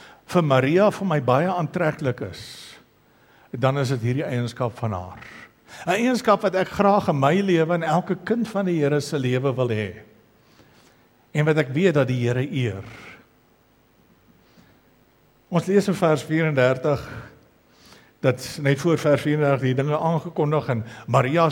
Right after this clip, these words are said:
was verstom oor die begroeting en die dinge wat gesê word. Nou jy jouself instel as die engel aan jou kom en hy sê al hierdie dinge vir jou. Wat sal my reaksie wees? Daar was nooit in haar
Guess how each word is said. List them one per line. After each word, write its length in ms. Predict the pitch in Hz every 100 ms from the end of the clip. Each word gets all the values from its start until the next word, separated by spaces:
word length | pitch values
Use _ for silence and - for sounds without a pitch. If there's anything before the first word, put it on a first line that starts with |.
| -
was 200 | 139 131
verstom 380 | 135 - 160 170 175
oor 120 | 143
die 120 | 131
begroeting 560 | 120 - 180 185 180 151
en 80 |
die 80 | 127
dinge 180 | 135 170
wat 200 | 143 131
gesê 300 | 139 - 160 175
word. 220 | 175 170 - - -
Nou 120 | 135 139 -
jy 160 | 139 139
jouself 420 | 127 180 175 175 190
instel 420 | 180 - 170 151
as 120 | 120
die 80 | 147
engel 260 | 151 156 139
aan 80 |
jou 120 | 135 127
kom 240 | 208 175
en 80 | 127
hy 60 | 120
sê 160 | 160
al 180 | 160 147
hierdie 240 | 143 147 190
dinge 280 | 151 147 135
vir 100 | 135
jou. 160 | 120 117 107 - - - - - _ _ _ _ _ _ -
Wat 220 | 131 170
sal 140 | 190 147
my 160 | 120 302
reaksie 480 | 185 113 - - 87
wees? 400 | 90 92 - - - _ _ _ _ _ _ _ _ _ _ _ _ _ _ _ _ _ - - - - _ -
Daar 160 | 185 214
was 160 | 220
nooit 300 | 226 190 233
in 160 | - 202
haar 320 | 196 147 165